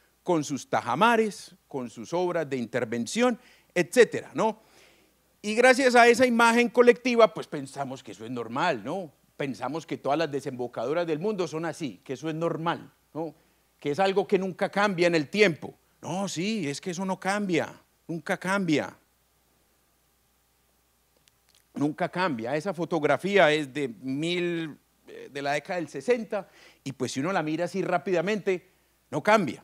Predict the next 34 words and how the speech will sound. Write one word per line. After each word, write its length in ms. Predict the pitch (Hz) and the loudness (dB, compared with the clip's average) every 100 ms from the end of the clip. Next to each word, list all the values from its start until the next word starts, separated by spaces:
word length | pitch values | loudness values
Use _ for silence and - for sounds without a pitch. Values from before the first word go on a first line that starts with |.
| - | -10
¿no? 160 | 147 | -10
Pues 200 | - 92 | -10 -12
no 180 | 98 139 | -8 -6
cambia 300 | 208 220 240 | -4 -2 2
lo 140 | 240 208 | 2 2
que 140 | 135 | 4
vemos, 420 | 165 143 - - _ _ - | 4 2 -2 -20 _ _ -10
pero 160 | 151 | -8
sí 120 | 151 151 | -6 0
cambia. 360 | 214 170 110 - _ | 2 2 -2 -8 _
Pero 220 | 180 175 | 0 2
es 140 | 180 | 0
que 220 | - 208 208 | 4 8 8
este 240 | - 220 | 6 0
concepto, 500 | 175 160 185 - 165 | 0 0 0 -2 -2
esa 140 | 160 | -2
imagen 400 | 180 185 180 185 | -2 -2 -2 -2
mental 360 | 170 139 170 156 | -2 0 2 2
que 100 | 175 | -2
tenemos 420 | 165 151 151 165 | -2 -2 -2 0
de 100 | 147 | 0
desembocadura, 1000 | 135 135 123 131 - 151 240 160 135 - _ _ _ _ _ _ | 0 -2 -6 -4 0 4 6 6 4 2 _ _ _ _ _ _
no 100 | 120 | -16
es 100 | 120 | -10
correcta. 760 | - 131 147 170 165 - - - _ _ _ _ _ _ _ _ - | -4 -2 2 2 0 -10 -20 -20 _ _ _ _ _ _ _ _ -14
Eso 180 | - | -8
no 120 | 151 147 | -4 -4
es 120 | 156 | -4
un, 220 | 160 156 - | -6 -6 -2
no, 240 | 143 160 147 | 0 0 -2
no 280 | 147 165 | 0 2
es 540 | 208 233 175 107 - - _ _ _ | 2 2 2 -2 -12 -20 _ _ _
un 140 | 127 156 | -4 -4
estuario 640 | 156 - 180 185 143 104 | -4 0 6 6 6 -2